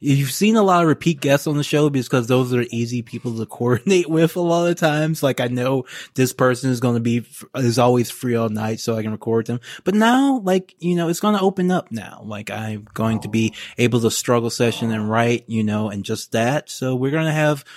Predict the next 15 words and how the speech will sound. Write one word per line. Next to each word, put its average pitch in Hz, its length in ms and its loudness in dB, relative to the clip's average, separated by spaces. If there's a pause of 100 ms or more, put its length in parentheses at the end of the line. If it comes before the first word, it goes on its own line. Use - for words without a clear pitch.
(280)
more 123 260 2
episodes, 139 680 0
more 110 160 -4
guests, 131 920 -2
um, 113 380 2
that 110 160 0
we 110 100 -2
haven't 117 220 0
had 110 240 -4
on. 120 320 0
I - 20 0
might 110 220 -2
have 107 140 -8
the 113 180 -10
actual 107 360 -6